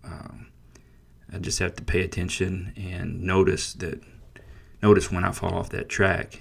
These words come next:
and be stubborn about it and say, "No, I'm not gonna, I'm gonna get back on the track on what I set my, set out to do." So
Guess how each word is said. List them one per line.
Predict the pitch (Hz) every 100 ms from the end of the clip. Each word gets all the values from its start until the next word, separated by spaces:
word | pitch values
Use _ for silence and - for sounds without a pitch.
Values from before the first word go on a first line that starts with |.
| -
and | 98 87 87 101 - - - - - - - - - - - 113
be | 95
stubborn | - 107 113 107
about | 87 90 92
it |
and | 85
say, | - 90
"No, | 90 107 98
I'm | -
not | 92 92 -
gonna, | 92 95 101 - - -
I'm | 110
gonna | 104 90
get | 95
back | - 92 -
on | 85
the | -
track | - 92 90 - - - _ - - - - -
on | 95 92
what | 92 - -
I | 92 92
set | - - 95 -
my, | - - -
set | - 92
out | 90 -
to | -
do." | 98 90 92 98 -
So | - 104 90 87